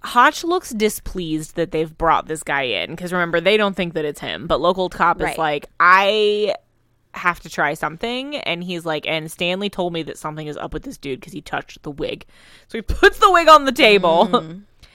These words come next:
Speaker 1: and he's like, "It looks like a wig."
Speaker 2: <laughs> Prentice says, "That is a magic wig."
Speaker 1: "It changes the identity of whoever's wearing it."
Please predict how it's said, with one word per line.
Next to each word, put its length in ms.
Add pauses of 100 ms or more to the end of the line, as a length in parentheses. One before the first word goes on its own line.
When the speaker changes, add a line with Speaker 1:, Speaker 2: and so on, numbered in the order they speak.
(500)
Speaker 1:
and 140
he's 140
like, 140
"It 100
looks 280
like 140
a 120
wig." 440 (880)
Speaker 2:
<laughs> 480
Prentice 400
says, 320 (120)
"That 320
is 180
a 40
magic 560
wig." 440 (100)
Speaker 1:
"It 120
changes 460
the 140
identity 500
of 120
whoever's 440
wearing 360
it." 280